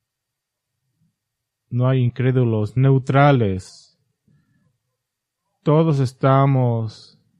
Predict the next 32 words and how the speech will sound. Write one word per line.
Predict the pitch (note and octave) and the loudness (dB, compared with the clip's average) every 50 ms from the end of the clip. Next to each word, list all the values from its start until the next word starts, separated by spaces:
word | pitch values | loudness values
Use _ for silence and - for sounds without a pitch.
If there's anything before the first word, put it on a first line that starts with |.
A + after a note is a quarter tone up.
| _ _ _ _ _ _ _ _ _ _ _ _ _ _ _ _ _ _ _ _ _ _ _ | _ _ _ _ _ _ _ _ _ _ _ _ _ _ _ _ _ _ _ _ _ _ _
en | - B2 A#2+ | -6 -6 -4
contra | A2+ B2+ B2 A#2+ - A#2 G#2 | -2 -4 -4 -4 -4 -6 -6
de | G2+ F#2+ | -6 -6
Dios | F#2 F#2 F2 E2+ F2+ G2 _ _ _ _ _ _ _ _ _ _ _ _ _ _ | -8 -8 -10 -12 -14 -18 _ _ _ _ _ _ _ _ _ _ _ _ _ _
antes | A2+ A2 G#2 - G2+ | -8 -8 -8 -8 -12
de | F#2 - G#2 | -12 -12 -14
ser | G2+ _ | -18 _
cristianos. | _ B2 - _ - - G2+ - _ _ _ _ _ _ _ _ _ _ _ _ | _ -20 -20 _ -18 -18 -18 -20 _ _ _ _ _ _ _ _ _ _ _ _
Y | - | -6
recuerden | B2 B2+ B2+ D3 D3 D3 D3+ D3 C#3 B2+ B2+ A#2+ A#2 _ _ _ - _ _ _ | -6 -4 -2 0 0 0 0 -2 -2 -4 -8 -14 -20 _ _ _ -20 _ _ _
lo | - A#2+ A2+ | -6 -6 -6
que | - - A#2+ | -4 -4 -6
dije | B2 C3 A#2+ C3 | -6 -4 -4 -6
aquí | A#2 A2+ - _ - C3+ B2+ A2+ A2 | -8 -8 -12 _ -10 -8 -8 -8 -8
en | G#2+ G#2 G2+ | -8 -8 -10
el, | G2 G2 - _ _ _ _ _ _ _ _ _ _ _ _ _ _ _ _ | -10 -12 -16 _ _ _ _ _ _ _ _ _ _ _ _ _ _ _ _
no | C3 C3 | -6 -6
estoy | B2+ - D#3 D3+ D3 | -4 -2 -2 -2 -2
diciendo | C#3+ C3 - - C#3+ B2+ A#2 G#2+ G#2+ G#2+ G#2 G#2 G#2+ G#2+ G#2 - _ _ _ _ _ _ _ _ _ _ _ _ _ | -2 -4 -4 -4 -4 -4 -4 -6 -6 -6 -6 -6 -8 -10 -12 -16 _ _ _ _ _ _ _ _ _ _ _ _ _
que | _ - | _ -6
este | B2 A#2+ D#3+ C#3+ | -4 -4 -4 -6
trabajo | - B2 B2+ C3 B2 - D3 C#3 | -4 -2 -2 -2 0 -2 -2 -2
de | C3 B2+ A#2 | -2 -2 -2
Satanás | - B2+ B2 C3 A#2+ B2 B2+ B2 A#2 - _ _ _ _ _ _ _ _ _ _ _ _ _ _ _ _ - _ _ _ _ _ _ _ _ _ _ _ _ | -4 -4 -6 -4 -4 -2 -2 -4 -4 -6 _ _ _ _ _ _ _ _ _ _ _ _ _ _ _ _ -20 _ _ _ _ _ _ _ _ _ _ _ _
te | - C3 C3 | -4 -2 0
haga | C#3 C#3 B2+ B2 B2 | 0 0 0 0 0
estar | A#2+ A#2+ - - C#3 C3+ | -2 -2 -2 -2 -2 0
en | C3+ B2+ | 0 0
contra | C3 D#3+ E3 E3 E3 | 0 0 0 2 0
de | D#3+ D#3 | 2 2
la | D3+ D3 C#3+ | 2 2 2
religión. | C#3 C3+ C3+ C#3 - - G3 G3+ F#3 B2+ G2 F2 F#2 - | 0 0 -2 -2 -2 -2 -2 -2 -2 -2 -4 -6 -10 -16